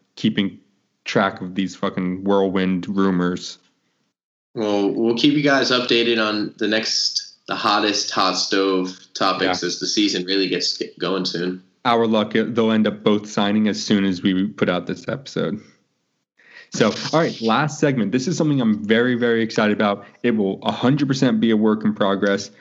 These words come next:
Speaker 1: but we are going to do the Marking Hour Territory trivia at the end of every episode now. So Zach and I decided that what we'll do is we're gonna have two, two topics that we'll choose from. One will always be sports related,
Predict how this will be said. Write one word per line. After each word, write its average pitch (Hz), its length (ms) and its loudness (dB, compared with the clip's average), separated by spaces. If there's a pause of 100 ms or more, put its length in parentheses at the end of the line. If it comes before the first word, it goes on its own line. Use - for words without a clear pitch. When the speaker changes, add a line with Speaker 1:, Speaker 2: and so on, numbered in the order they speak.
(220)
Speaker 1:
but 113 80 6
we 110 180 6
are 156 140 4
going 131 300 2
to 131 60 -6
do 117 280 2
the 107 80 4
Marking 113 480 2
Hour 113 240 2
Territory 110 640 0 (260)
trivia 107 720 2 (100)
at 107 160 0
the 104 160 2
end 101 180 2
of 101 140 0
every 95 300 2
episode 92 480 -2
now. 64 360 -6 (460)
So 101 540 0
Zach 123 320 0
and 147 100 2
I 131 160 0
decided 104 600 0
that 98 340 -2 (200)
what 117 120 4
we'll 107 100 2
do 110 160 4
is 110 120 2
we're 110 80 4
gonna 104 160 0
have 98 240 -4
two, 131 520 2 (220)
two 165 200 0
topics 107 520 0
that 101 200 2
we'll 101 160 2
choose 98 360 -2
from. 92 300 -2 (600)
One 123 380 4
will 127 140 2
always 117 360 2
be 135 140 2
sports 110 460 0
related, 104 600 2